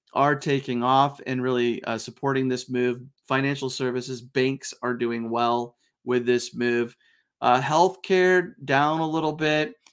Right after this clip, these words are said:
If we look at consumer defensive, down a little bit.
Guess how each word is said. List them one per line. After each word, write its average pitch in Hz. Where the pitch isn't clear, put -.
If 139
we 143
look 151
at 139
consumer 139
defensive, 143
down 135
a 139
little 135
bit. 131